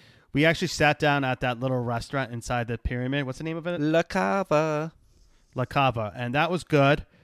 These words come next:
Speaker 1: Uh, had a couple of, uh, uh, uh, one buddy's a big tequila drinker, so we had a couple of tequila drinks. I had, um,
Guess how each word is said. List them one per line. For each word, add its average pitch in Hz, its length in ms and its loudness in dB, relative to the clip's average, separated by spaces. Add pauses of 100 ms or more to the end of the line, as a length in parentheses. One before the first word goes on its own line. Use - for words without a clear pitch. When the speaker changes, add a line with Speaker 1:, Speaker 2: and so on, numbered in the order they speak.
(260)
Speaker 1:
Uh, 123 300 0
had 123 140 -4
a 123 60 -2
couple 143 260 -2
of, 139 60 2
uh, 123 420 -2
uh, 127 460 -4
uh, 123 40 -2
one 127 200 -2
buddy's 123 240 0
a 117 40 -8
big 127 160 -2
tequila - 380 -4
drinker, 123 440 -2
so 120 280 -4
we 113 120 -8
had 117 100 -6
a 117 40 -4
couple - 280 -8
of 113 80 -8 (120)
tequila 117 400 -4
drinks. 120 480 -6 (400)
I 131 140 -2
had, 127 400 0
um, 113 320 -4